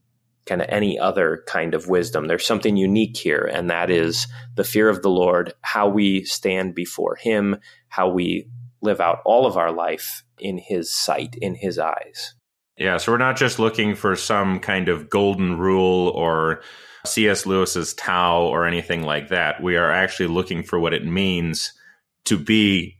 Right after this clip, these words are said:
Speaker 2: uh, biblically wise. And like you said, that it has to do with the fear of the Lord, which distinguishes it from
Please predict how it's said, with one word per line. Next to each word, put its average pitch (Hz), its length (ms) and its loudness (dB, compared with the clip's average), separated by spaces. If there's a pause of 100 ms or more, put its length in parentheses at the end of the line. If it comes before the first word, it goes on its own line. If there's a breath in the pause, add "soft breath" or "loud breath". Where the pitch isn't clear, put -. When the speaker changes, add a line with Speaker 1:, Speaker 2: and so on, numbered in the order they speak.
Speaker 2:
uh, 85 100 0
biblically 95 580 2
wise. 76 760 -2
And 87 180 -2
like 87 220 0
you 101 80 0
said, 90 220 0
that 90 120 2
it 85 60 0
has 85 180 0
to 90 100 -2
do 87 300 2
with 80 380 0
the 92 80 -4
fear 87 260 2
of 71 80 -2
the 80 80 -4
Lord, 80 380 2
which - 220 -4
distinguishes 82 640 -2
it - 160 -4
from 76 140 -6